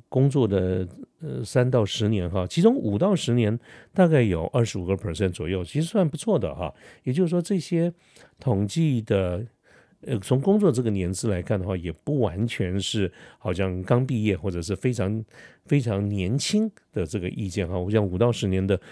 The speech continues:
工作经验也算不错了啊，蛮，蛮有一段时间了。那么这些，这些受访者里面大概有，嗯，啊，虽然工作时间不算短，但是有差不多，呃，超过六成吧。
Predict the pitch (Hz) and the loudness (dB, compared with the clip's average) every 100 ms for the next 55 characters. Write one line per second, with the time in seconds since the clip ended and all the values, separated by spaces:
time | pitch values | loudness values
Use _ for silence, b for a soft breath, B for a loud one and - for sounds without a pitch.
0 | B - 110 110 113 107 90 78 73 135 | B -4 -2 -2 -2 -4 -4 -8 -4 -2
1 | 127 135 233 143 78 82 90 95 B B | 0 0 2 0 -2 -8 -8 -8 B B
2 | B - 113 110 92 107 143 113 95 87 | B -4 -2 0 0 0 0 0 -6 -4
3 | 95 95 76 b b b b - 196 190 | -4 -4 -6 b b b b -2 0 2
4 | 170 _ 247 208 214 208 214 196 - _ | -2 _ -4 -2 0 0 0 -4 -18 _
5 | _ - 220 - 185 185 180 214 151 151 | _ -4 -4 0 2 2 2 2 2 2
6 | 147 113 87 104 98 B B B _ 220 | 2 0 0 0 -2 B B B _ 0
7 | 190 165 165 139 117 98 95 87 87 98 | 2 2 2 2 2 0 0 0 -2 -4
8 | - - 104 101 98 98 92 - _ b | -8 -6 -4 -4 -4 -6 -10 -16 _ b
9 | b b b _ - 110 - 220 190 233 | b b b _ -6 -6 2 4 4 2
10 | 240 170 - 113 127 135 160 123 87 92 | 2 2 2 0 0 0 0 0 -2 -2
11 | 135 135 127 117 95 95 b b b _ | -2 0 0 0 -2 -4 b b b _
12 | - 175 175 180 - 170 175 180 170 _ | -4 -2 -2 -4 -2 0 0 0 -6 _
13 | - 113 - 175 175 175 220 147 - 90 | -2 -2 2 0 4 2 4 0 -2 -6
14 | 90 87 | -4 -6